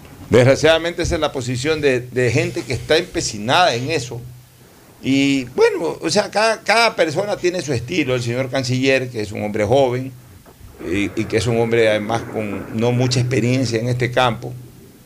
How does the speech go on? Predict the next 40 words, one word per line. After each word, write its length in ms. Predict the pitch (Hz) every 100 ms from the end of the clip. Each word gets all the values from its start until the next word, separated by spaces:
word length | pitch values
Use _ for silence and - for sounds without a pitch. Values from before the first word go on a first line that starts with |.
| - -
y 100 | 127
siguiendo 440 | 120 123 139 151 135
quizás 240 | 120 135
un 140 | 139
poco 360 | 131 131 127 131
la 140 | 123
línea 640 | 110 127 131 131 117 107 -
política 640 | 110 113 123 135 120 120 107
del 140 | 101
gobierno, 600 | 101 101 117 120 120 113
del 160 | 104 92
encuentro 600 | 98 - 110 127 123 110
y 40 |
este 140 | 110 127
tipo 260 | 120 123
de 60 | 117
cosas, 260 | 127 120
se 100 | 104
pone 260 | 101 143 160
a 40 |
dar 200 | 120 123
explicaciones. 800 | 113 - 98 110 120 113 104 101 - - - - - - - -
Y 120 | 113
está 200 | - 160
bien, 220 | 196 196
ese 220 | 143 151
es 60 | 156
su 80 | 151
estilo 440 | 127 175 190 170
y 80 | 135
es 100 | 127
su 80 | 165
derecho, 360 | 151 185 175 147
y, 300 | 120 117 117 -
y 80 | 123
hasta 240 | 117 -
me 120 | 123 123
parece 340 | 135 180 196
incluso 460 | 190 175 196 185 -
que, 320 | 147 113